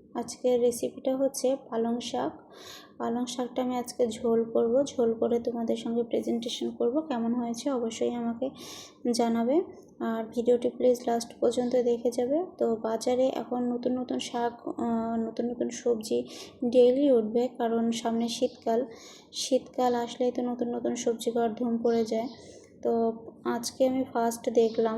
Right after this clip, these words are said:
মানে শীতকালীন সময়ে অনেক দিন পর দেখলাম যে পালং শাকটা উঠেছে, তাই কিনলাম। তো তোমাদের সঙ্গে শেয়ার করবো যে পালং শাকটা দিয়ে আমি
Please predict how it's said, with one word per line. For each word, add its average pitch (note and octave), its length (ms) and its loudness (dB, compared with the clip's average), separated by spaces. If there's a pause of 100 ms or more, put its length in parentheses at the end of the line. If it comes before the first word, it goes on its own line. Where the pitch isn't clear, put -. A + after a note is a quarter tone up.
(120)
মানে A3+ 480 -4
শীতকালীন B3 440 0
সময়ে A3 440 -4
অনেক A3+ 320 -4
দিন A3 260 -4
পর G#3+ 140 0 (960)
দেখলাম A3+ 380 -2
যে A3+ 380 -2 (440)
পালং A#3 220 0
শাকটা A#3 340 0
উঠেছে, A#3 600 0
তাই A3+ 340 2 (180)
কিনলাম। A3 480 -2 (540)
তো A#3 220 0
তোমাদের A3+ 320 -2
সঙ্গে A#3+ 240 -2
শেয়ার A3+ 300 0
করবো A3 280 0
যে A3+ 120 0
পালং A3+ 300 -2
শাকটা A3+ 320 -6
দিয়ে A#3 160 -2
আমি A3+ 120 -4